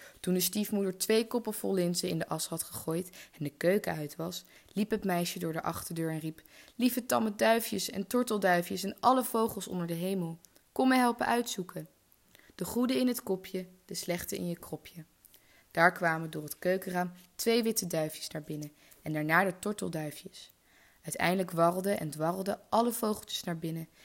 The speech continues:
en streken neer in de as. En de duifjes knikten met hun kopjes en begonnen van pik, pik, pik, pik. En toen begonnen de andere vogels ook van pik, pik, pik, pik. Alle goede lens-,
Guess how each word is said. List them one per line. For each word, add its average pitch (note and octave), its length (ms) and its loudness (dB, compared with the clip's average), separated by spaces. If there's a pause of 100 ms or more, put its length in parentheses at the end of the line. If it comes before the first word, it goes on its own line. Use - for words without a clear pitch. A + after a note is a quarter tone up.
(140)
en D#3 100 -8
streken E3 480 0
neer D#3+ 200 -2
in D#3 80 -6
de - 80 -4
as. - 360 -14 (480)
En D#3 80 -8
de D3 80 -6
duifjes E3+ 460 2
knikten F3+ 380 -4
met F3+ 160 -2
hun D#3+ 120 -6
kopjes - 420 -6
en D#3+ 140 -6
begonnen F3 400 -2
van D#3+ 280 -8 (120)
pik, - 240 -12 (100)
pik, A3 240 -10 (100)
pik, A3 180 -8 (140)
pik. A3 180 -10 (800)
En D#3+ 140 -4
toen A#3+ 220 4
begonnen G#3+ 300 0
de F#3 80 -2
andere F#3 280 -4
vogels G3 440 -6
ook C4 200 2
van D3+ 280 -12 (160)
pik, A#3+ 160 -8 (160)
pik, A3+ 180 -8 (160)
pik, A3 180 -6 (180)
pik. - 300 -10 (580)
Alle A#3 240 4
goede G#3+ 280 -2
lens-, F#3 400 0